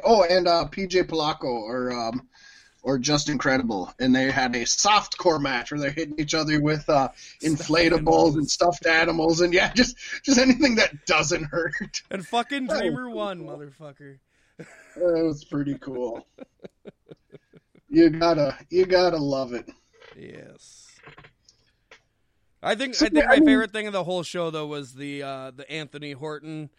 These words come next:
Speaker 2: when he gets up on the corner post and he goes to do his pose and he just kinda shrugs,
Speaker 1: Does
Speaker 2: like
Speaker 1: the shrug. Oh, that was awesome. I didn't like, and I don't know what the deal was, um,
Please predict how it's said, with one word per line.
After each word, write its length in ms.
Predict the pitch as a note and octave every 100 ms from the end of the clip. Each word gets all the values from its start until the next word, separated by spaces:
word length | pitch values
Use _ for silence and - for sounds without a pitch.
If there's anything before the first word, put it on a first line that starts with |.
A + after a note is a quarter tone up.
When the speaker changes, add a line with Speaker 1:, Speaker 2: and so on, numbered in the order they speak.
| _ -
Speaker 2:
when 140 | C#3+
he 60 | C#3
gets 200 | C#3+ D3
up 160 | B2
on 120 | D3
the 80 | C#3+
corner 340 | - C#3+ C#3+ C#3
post 360 | D3+ D3+ C#3+
and 60 | C3+
he 40 | C3
goes 260 | C#3+ D3
to 60 | C#3+
do 100 | C#3+
his 120 | D3
pose 380 | _ C#3 C#3 C#3
and 60 | C#3
he 80 | B2+
just 160 | B2+
kinda 160 | C3+ C3
shrugs, 520 | - C3+ F#3+ C3+ C3+
Speaker 1:
Does 160 | E3 D#3+
Speaker 2:
like 80 | C#3
Speaker 1:
the 100 | C#3+
shrug. 540 | - D3 C#3 C#3+ D#3 D3 - - - - -
Oh, 180 | C#4 F#3+
that 160 | G#3 G#3
was 160 | F3+ D#3
awesome. 420 | C3 C#3+ A#2 - - - - -
I 140 | C4+
didn't 460 | G#3+ A#3 D#4 D#4 G#3
like, 480 | F#3 G3+ D#4 D#4+ G3+
and 80 | G3
I 80 |
don't 220 | G3+ A3 A#3+
know 80 |
what 160 | A#3 A3
the 80 | F#3+
deal 420 | D3 D#3+ G3+ G#3+
was, 560 | A3 A3 A#3 A3+ - - - - - - - _ -
um, 800 | G#3 G3 F#3 F3 E3 C#3+ C3+